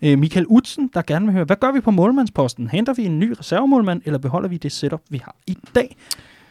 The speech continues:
Tænker du, at, øh, Klopp, han har udpeget en god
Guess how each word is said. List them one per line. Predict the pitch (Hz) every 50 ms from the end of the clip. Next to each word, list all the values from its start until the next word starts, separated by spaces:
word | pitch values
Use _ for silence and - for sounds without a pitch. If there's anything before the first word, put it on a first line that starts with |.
| _ _ _ _ _ _ -
Tænker | - - 202 233 - -
du, | - - 254 226 - -
at, | 190 185 _ _ - 190
øh, | 185 180 175 175 175 175 180 170
Klopp, | - - 208 202 - -
han | 214 208
har | 202
udpeget | 196 208 208 - 220 202 196 185 180
en | 170
god | - 190 -